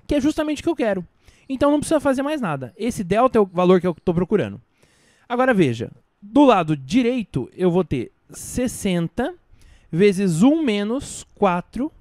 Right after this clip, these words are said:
quintos, certo? Bom, agora a gente pode fazer uma continha de frações rápida aqui. Um menos quatro quintos é a mesma coisa que cinco quintos menos quatro quintos, que dá um quinto, certo?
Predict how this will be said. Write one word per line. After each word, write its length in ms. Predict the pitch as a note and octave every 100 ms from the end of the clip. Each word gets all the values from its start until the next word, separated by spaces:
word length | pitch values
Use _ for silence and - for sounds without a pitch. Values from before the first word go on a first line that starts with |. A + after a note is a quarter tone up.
| _ -
quintos, 760 | C4 F#3+ - G#2 - - - _
certo? 460 | - C4 - - - _ _ _ _ -
Bom, 180 | C4 - _ _ _ _
agora 240 | - A#3 A#3
a 20 |
gente 100 | A#3+
pode 120 | C#4
fazer 140 | C4+ C4
uma 100 | C4
continha 480 | A#3+ G3+ - G3+
de 80 | F3+
frações 460 | F3+ F#3+ - F#3+ E3+
rápida 400 | F3 E3+ D#3+ C3
aqui. 240 | - G2 - _ _ - _ _ -
Um 280 | C4+ B3
menos 760 | A3+ F#3 D#3+ C3 A2+ - - -
quatro 440 | - D#3 C3+ -
quintos 460 | A#2+ A3+ C4+ G#3 C#3+
é 60 | F3+
a 20 |
mesma 220 | F#3 F#3
coisa 180 | G3+ G3
que 120 | F#3
cinco 540 | - - A3+ C4 G3 -
quintos 520 | - F3 G#3 B3+ A3+
menos 680 | F#3 F#3+ G#3+ G#3 E3 - - -
quatro 440 | D#3+ D3+ D3 G3+
quintos, 560 | - F#3+ G3+ G#3 D4+ -
que 160 | - B3
dá 140 | G3+
um 120 | A3+
quinto, 480 | C#4+ A#3 F#3+ - - _ _ _ _ - -
certo? 480 | - B3 F4 -